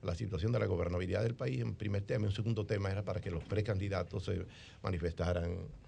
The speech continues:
em, su punto de vista, cómo iba la campaña, y pusieran en marcha ahí, eh, eh,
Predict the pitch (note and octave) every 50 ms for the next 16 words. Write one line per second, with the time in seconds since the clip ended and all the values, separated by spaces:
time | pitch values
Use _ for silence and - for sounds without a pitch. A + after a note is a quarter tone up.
0 | - - - - - - - - - E2 D#2+ D#2 D#2 D#2 D2 D#2 E2 E2+ E2+ -
1 | - - - D#2+ F#2+ G2+ G2 - F#2+ F2+ F2+ F#2+ E2+ - F#2+ E2 F2+ F#2 F2 F#2+
2 | F#2 F2 E2 E2+ E2+ E2+ - A2+ B2+ C3+ D#3 D3 B2 G#2 F#2+ F#2 F#2 F2+ F2 E2+
3 | E2 E2 - - - F#2 - A2+ G2 - A2+ C3 - - C#3 A#2+ A2 A#2+ C#3 -
4 | - - A2 G2+ G2 G2 - G2 F2+ F2 A2 C#3 D#3 - - F2 E2+ D#2+ D#2 D#2+
5 | D#2+ - - - - - - - - - - - - - F#2+ F2+ E2+ E2 D#2+ D#2
6 | D2+ D2 D2 D#2